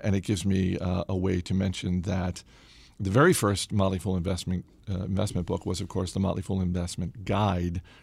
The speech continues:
written by David and Tom Gardner over twenty years ago. And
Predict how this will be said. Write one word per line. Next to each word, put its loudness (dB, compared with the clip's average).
written 2
by 0
David 0
and -2
Tom 0
Gardner -2
over 6
twenty 0
years 2
ago. 0
And 2